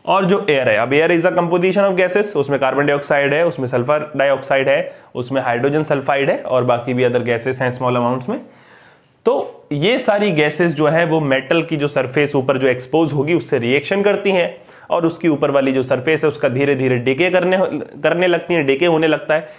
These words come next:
इसका सबसे most common example है, आपने सुना होगा rusting of iron। एक layer जम जाती है red brown color की iron के ऊपर, अगर हम उसको expose to air कर दें और उस एयर में moisture हो,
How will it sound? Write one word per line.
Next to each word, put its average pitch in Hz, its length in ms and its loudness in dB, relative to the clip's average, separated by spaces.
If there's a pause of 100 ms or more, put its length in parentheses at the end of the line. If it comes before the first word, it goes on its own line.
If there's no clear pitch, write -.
इसका 131 240 -2
सबसे 139 280 -2
most 131 220 0
common 135 240 0
example 127 400 0
है, 127 80 4
आपने 120 220 -2
सुना 147 240 -2
होगा 165 220 2
rusting 131 380 -2
of 120 160 0
iron। 131 260 0 (720)
एक 113 120 -6
layer 147 220 2
जम 165 180 2
जाती 165 260 2
है 170 80 2
red 156 200 0
brown 156 240 2
color 156 220 2
की 156 180 0
iron 143 300 0
के 151 80 -2
ऊपर, 143 240 0
अगर 139 240 2
हम 143 100 -2
उसको 139 200 -2
expose 135 520 -4
to 135 60 0
air 131 420 -2
कर 123 160 2
दें 123 200 -2
और 123 280 2
उस 131 300 -2
एयर 123 160 0
में 123 100 -4
moisture 120 440 -4
हो, 110 160 -6